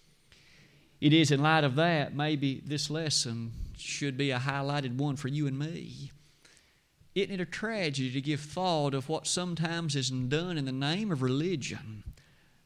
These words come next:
but yet God's glory is nowhere to be found? What men do in the name of religion,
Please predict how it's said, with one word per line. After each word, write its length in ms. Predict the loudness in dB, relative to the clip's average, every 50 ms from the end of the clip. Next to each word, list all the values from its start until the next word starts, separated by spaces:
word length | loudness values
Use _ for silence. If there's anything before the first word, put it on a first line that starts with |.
| _ _ _ _ -6 0
but 160 | 0 2 4
yet 200 | 4 2 4 4
God's 280 | 4 4 4 4 2 4
glory 500 | 4 6 8 8 8 8 6 6 4 2
is 100 | 2 2
nowhere 260 | 0 2 4 4 4
to 80 | 4
be 100 | 2 0
found? 760 | 0 0 -2 -2 -2 -4 -4 -6 -8 -10 -10 -12 -12 -14 -14 -16 -16 -20 -20 -20 -20 -20 -20 -20 -20 -20 -20 -20 -20 -20 -20 -20 -20 -20 -20 -20 -20 _ _ _ _ -2
What 200 | 0 0 0 2
men 420 | 2 2 4 4 4 2 2 4
do 380 | 4 6 6 6 6 6 4 2
in 80 | 2 0
the 60 | 2
name 260 | 0 0 0 0 -2
of 100 | 0 0
religion, 720 | 2 2 4 2 2 2 0 -2 -4 -6 -6 -6 -8 -10